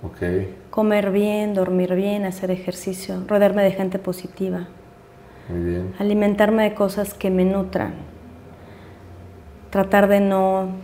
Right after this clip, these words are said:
Speaker 2: ser parte de conflictos. Llevar la fiesta en paz. Respetar a mis padres. Respetar a la gente que está cerca de mí, a los animales, al planeta.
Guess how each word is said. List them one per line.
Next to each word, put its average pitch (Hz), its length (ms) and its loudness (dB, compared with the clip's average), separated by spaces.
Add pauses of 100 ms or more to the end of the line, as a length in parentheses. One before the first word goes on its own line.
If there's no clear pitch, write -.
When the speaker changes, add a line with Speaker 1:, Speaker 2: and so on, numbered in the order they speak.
(180)
Speaker 2:
ser 190 220 0
parte 190 280 0
de 196 120 4
conflictos. 185 840 -6 (1040)
Llevar 190 320 2
la 185 100 0
fiesta 185 300 -6
en 175 120 -4
paz. 175 220 -10 (760)
Respetar 190 440 0
a 175 60 0
mis 170 180 -2
padres. - 640 -8 (580)
Respetar 185 440 0
a 185 60 4
la 180 120 4
gente 190 340 -4
que - 60 -14
está 165 380 -4
cerca 180 320 0
de 160 80 4
mí, 180 160 4
a 185 40 4
los 180 200 0
animales, 175 500 2
al 170 80 -2
planeta. 160 480 -6